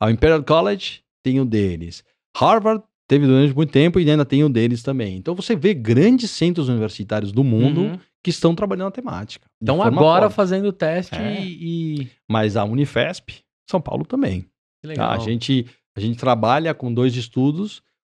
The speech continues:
Speaker 1: um estudo, é, de psilocibina para tabaquismo e de D M T e ayahuasca para alcoolismo. Tá? A gente tá trabalhando em alguns estudos clínicos também com
Speaker 2: Uhum.
Speaker 1: isso, pra mostrar nível de, de segurança e eficácia com amostras pequenas,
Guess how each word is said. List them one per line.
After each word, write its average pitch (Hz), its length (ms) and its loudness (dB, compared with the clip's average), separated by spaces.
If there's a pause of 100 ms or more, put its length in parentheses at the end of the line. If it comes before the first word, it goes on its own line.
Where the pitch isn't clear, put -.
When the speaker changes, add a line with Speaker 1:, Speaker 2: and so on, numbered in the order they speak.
Speaker 1:
um 113 100 2
estudo, 117 380 2 (200)
é, 104 340 -2
de 107 180 -4
psilocibina 147 960 -4 (320)
para 113 160 0
tabaquismo 175 920 0
e 151 220 4
de 147 120 -2
D 143 120 2
M 147 160 2
T 139 100 -2
e 147 40 0
ayahuasca 139 600 0
para 139 380 0
alcoolismo. 107 720 -4 (320)
Tá? 107 140 -4
A 120 40 -2
gente 98 240 -8
tá 117 140 -2
trabalhando 143 800 0
em 107 240 -2
alguns 107 260 -6
estudos 117 380 -6
clínicos 175 520 -2
também 135 280 -2
com 139 140 0
Speaker 2:
Uhum. 139 120 2
Speaker 1:
isso, 180 220 -6 (240)
pra 196 240 4 (180)
mostrar 170 580 2
nível 147 240 2
de, 135 200 0
de 120 320 2
segurança 139 920 2
e 120 100 -2
eficácia 131 640 -2
com 123 100 -10
amostras 107 340 -10
pequenas, 156 480 -2